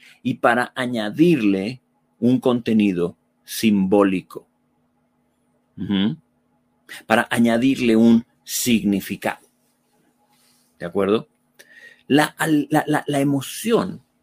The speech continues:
es la partícula más pura, más nuclear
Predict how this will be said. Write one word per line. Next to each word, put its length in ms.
es 400
la 240
partícula 800
más 400
pura, 460
más 500
nuclear 840